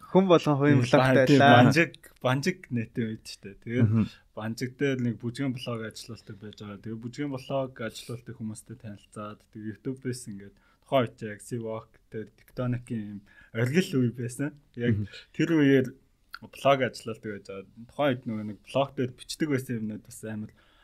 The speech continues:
Speaker 2: тийм инээдтэй л юмнууд ч
Speaker 3: Мм.
Speaker 2: дээрсээ лээ. Тэгэл ингээд би нэг постыг аягүй санаад байдаг байхгүй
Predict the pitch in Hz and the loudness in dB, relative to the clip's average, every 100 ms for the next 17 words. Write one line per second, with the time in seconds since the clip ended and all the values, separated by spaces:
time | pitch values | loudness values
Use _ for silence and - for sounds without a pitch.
0 | _ _ _ _ - 101 101 113 123 - | _ _ _ _ -14 -12 -10 -12 -14 -6
1 | 127 143 143 135 131 113 113 - - - | 0 0 0 -2 -2 -2 -4 -6 -8 4
2 | 120 117 110 - 101 98 113 123 117 107 | 6 6 2 -4 -16 -12 -6 -4 -4 -6
3 | 110 _ _ _ - - - - 139 147 | -10 _ _ _ -20 -20 -20 -2 2 2
4 | 147 - - 123 123 127 113 113 120 113 | 2 -8 -6 -6 -4 -6 -6 -6 -8 -12
5 | - 120 123 117 104 104 - 104 | -6 -4 -4 -6 -12 -16 -16 -18